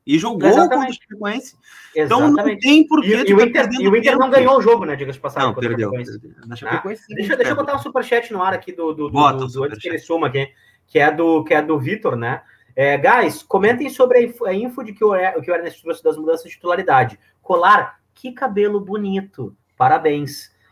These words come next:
Speaker 2: E
Speaker 1: Muito
Speaker 2: realmente,
Speaker 1: obrigado.
Speaker 2: queria, queria fazer um adendo aqui ao, ao, ao videocast, quem está só nos escutando já na versão podcast, mas Lucas Colar, <laughs> nesse
Speaker 1: Ah.
Speaker 2: momento a gente tá batendo aí os oitocentos na live, então, cara, é, coloca, manda aí pros amigos de vocês, chama no WhatsApp, bota o link,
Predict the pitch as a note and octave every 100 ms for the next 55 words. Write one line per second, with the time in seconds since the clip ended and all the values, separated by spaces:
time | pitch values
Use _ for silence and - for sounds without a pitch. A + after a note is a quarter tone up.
0 | _ C3 D#3+ A#3+ A#3+ - A2+ G#2 D#3+ F3+
1 | _ _ _ D3 D#3 F#3+ F#3+ F#3+ D3+ D3+
2 | G#3 F3 - E3 E3 B2+ B2 A#2 A#2 A#2
3 | A#2+ B2 A#2+ C3 F3+ - C3+ C#3 C3+ C#3+
4 | D3 C3+ B2+ B2+ - C#3 F#3 C3 B2+ C#3
5 | B2 A#2+ B2+ C3 B2+ A#2+ - C#3+ G3+ D#3
6 | B2+ - - - _ - F3+ - - -
7 | D#3+ D#3+ G3 - _ - - B2+ - -
8 | F3+ G3+ B3 A#3 A3 B3+ B3 A#3+ - A#3+
9 | A#3 A#3 A#3 A3+ A#3 G#3+ A3 - - A3+
10 | - A3+ F#3+ F3 A3 G3+ G3 G3 A3 C4+
11 | A#3 - _ _ E3 F3+ - G3+ G3+ F#4
12 | G4 A3 D4 F4 F4+ D4+ - G3+ G3 G3+
13 | F#3 F3+ E3 - F#3 G#3 - G#3 A#3+ G#3+
14 | F#3+ - C#3+ D#3 - C#3+ D3 D#3+ - D#3+
15 | E3+ A3+ A3 - D3